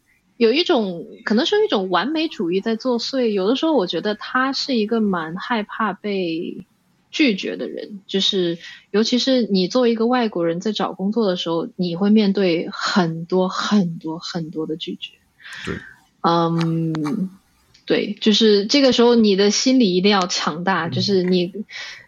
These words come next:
Speaker 1: 就像我和我的朋友们，我们都有一个，这，一个 folder，一个，一个笔记，嗯，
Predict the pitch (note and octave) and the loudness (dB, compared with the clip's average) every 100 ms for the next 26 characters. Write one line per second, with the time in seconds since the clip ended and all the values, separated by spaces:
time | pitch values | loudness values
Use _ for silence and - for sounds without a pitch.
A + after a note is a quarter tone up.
0 | - B3+ C#4 C4 G3+ F3 G#3+ G3+ - F#3 | -2 4 4 6 4 4 2 2 2 2
1 | G3+ F#3+ E3+ E3+ F#3+ A3 A3 E3+ F3 F#3+ | 2 2 2 2 4 4 6 4 2 2
2 | F3 G3 F#3+ F#3 F#3 G3+ - G#3 G#3+ F3 | 2 0 -2 0 -2 0 2 2 2 0
3 | D#3+ E3 F#3 F3+ F3 F#3 - - - - | 0 0 0 0 0 -4 -8 -4 -4 -4
4 | - F#3+ G#3 G#3 E3 F3 A3 G3 F3+ - | -6 -2 0 2 0 0 2 2 2 -4
5 | - - - _ - E3+ E3+ E3 E3+ E3 | -20 -20 -20 _ -2 0 0 0 0 -2
6 | E3+ E3+ | -4 -6